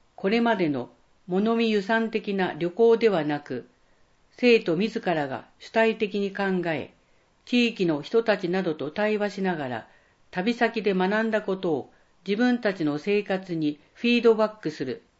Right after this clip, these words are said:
そんな旅行の仕掛けが必要となっています。現在、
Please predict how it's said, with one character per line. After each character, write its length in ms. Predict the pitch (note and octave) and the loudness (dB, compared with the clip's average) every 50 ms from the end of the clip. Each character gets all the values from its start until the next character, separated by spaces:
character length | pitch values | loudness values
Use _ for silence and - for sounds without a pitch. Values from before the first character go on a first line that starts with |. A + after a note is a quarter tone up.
| _ _ _ _ _ _ _ _ _ | _ _ _ _ _ _ _ _ _
そ 200 | _ - A3+ A#3+ | _ 2 4 4
ん 100 | A#3+ A#3 | 4 4
な 120 | A3+ A3+ | 4 4
旅 140 | G3+ G3 F#3+ | 4 4 4
行 240 | F#3+ G#3 A3+ A3+ A3+ | 4 4 4 4 4
の 140 | A3 G#3+ G3+ | 2 0 -2
仕 100 | G3 - | -4 -2
掛 180 | - A3 G#3+ | 0 0 0
け 120 | - G3+ F#3 | 0 0 0
が 140 | F#3+ F#3 F3 | 0 -2 -2
必 340 | F3 - - - - B3 | -4 -10 -16 -8 -2 2
要 160 | A#3 A#3 A3 A3 | 4 4 4 4
と 120 | A3 G#3+ | 2 -2
な 120 | G#3 G3+ | -2 -4
っ 60 | G3 G3 | -6 -6
て 160 | - - D3+ | -4 -4 -4
い 120 | C#3+ C3 | -2 -2
ま 160 | A#2+ G#2+ A2+ | -6 -8 -12
す。 140 | A2+ - _ _ _ _ _ _ _ _ _ _ _ _ _ _ _ _ _ _ _ _ _ _ _ _ _ _ _ _ _ _ _ _ _ _ | -14 -18 _ _ _ _ _ _ _ _ _ _ _ _ _ _ _ _ _ _ _ _ _ _ _ _ _ _ _ _ _ _ _ _ _ _
現 280 | G#3+ A3+ A#3 G#3+ F#3 - | 4 6 6 4 2 0
在、 260 | D#3+ C#3+ C3 A2 | -2 -4 -4 -6